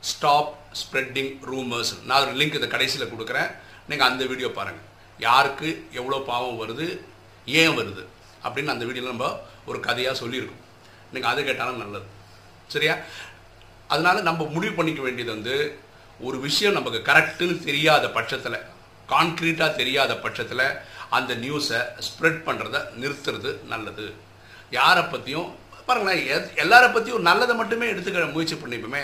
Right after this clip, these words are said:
எல்லாரை பத்தி நல்லதை பத்தி தான் பேசுவோம்னு முடிவு பண்ணிப்போமே. எதுக்கு ஒரு நெகட்டிவான விஷயத்த அடுத்தவங்களுக்கு சொல்லணும்? நம்ம அப்படிதான் இருக்கணும். எண்ணம், சொல், செயல் மூலமா நல்ல எண்ணங்கள் மட்டும்தான் உற்பத்தி ஆகணும்.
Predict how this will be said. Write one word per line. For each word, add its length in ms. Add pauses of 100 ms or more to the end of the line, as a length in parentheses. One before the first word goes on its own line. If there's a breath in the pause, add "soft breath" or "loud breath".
(140)
எல்லாரை 300
பத்தி 140
நல்லதை 300
பத்தி 180
தான் 180
பேசுவோம்னு 400
முடிவு 300
பண்ணிப்போமே. 460 (360 loud breath)
எதுக்கு 460
ஒரு 160
நெகட்டிவான 560
விஷயத்த 500 (420 loud breath)
அடுத்தவங்களுக்கு 480
சொல்லணும்? 320 (1300 loud breath)
நம்ம 200
அப்படிதான் 140
இருக்கணும். 300
எண்ணம், 420
சொல், 420
செயல் 380
மூலமா 240
நல்ல 240
எண்ணங்கள் 320
மட்டும்தான் 460
உற்பத்தி 380
ஆகணும். 300